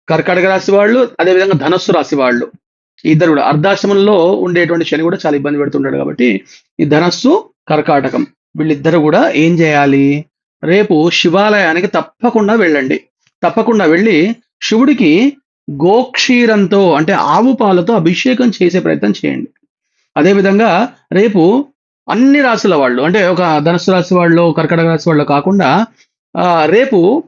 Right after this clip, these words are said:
పాయసం తయారు చేయండి. పాయసం, పాయసం తయారు చేసి రేపు మీ పితృదేవతల స్మరణ చేసుకోండి. స్మరణ చేసుకొని రేపు పాయసాన్ని ఇంట్లో వాళ్ళందరూ కూడా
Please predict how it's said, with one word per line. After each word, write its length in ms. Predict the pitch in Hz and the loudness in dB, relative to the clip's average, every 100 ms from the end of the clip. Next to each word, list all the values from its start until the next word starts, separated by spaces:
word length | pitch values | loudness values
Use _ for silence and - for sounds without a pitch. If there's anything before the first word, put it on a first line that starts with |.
| _ 156 | _ -8
పాయసం 500 | 170 269 269 277 254 | 0 2 2 2 0
తయారు 380 | 190 170 143 | 2 0 0
చేయండి. 220 | 147 127 127 | 0 -2 -2
పాయసం, 480 | 135 147 139 123 - _ _ _ - | 0 0 0 -6 -14 _ _ _ -6
పాయసం 360 | 135 165 180 180 | -2 0 0 0
తయారు 260 | 156 143 | 0 2
చేసి 420 | 147 151 202 381 392 _ - | 2 0 2 0 -2 _ -8
రేపు 560 | - 233 233 156 180 247 _ 170 | -2 0 0 0 0 -2 _ -4
మీ 120 | 175 | -4
పితృదేవతల 760 | 185 185 240 226 226 196 180 | -2 -2 0 2 2 2 0
స్మరణ 360 | 160 - 175 220 | -4 -4 -4 -2
చేసుకోండి. 720 | 190 160 - - 147 135 - _ _ - | 0 -2 -4 -4 -2 -2 -6 _ _ -16
స్మరణ 380 | - 175 185 247 | -10 -2 0 0
చేసుకొని 640 | 208 175 175 175 214 170 | 0 -2 0 0 0 0
రేపు 220 | 170 175 | 0 0
పాయసాన్ని 600 | 170 156 214 233 233 190 | -2 -2 -2 -2 -2 0
ఇంట్లో 460 | 165 185 196 240 226 | 0 -2 -2 0 2
వాళ్ళందరూ 500 | 214 190 202 220 233 | 2 0 -2 -2 0
కూడా 420 | 220 226 214 208 | 2 2 0 -2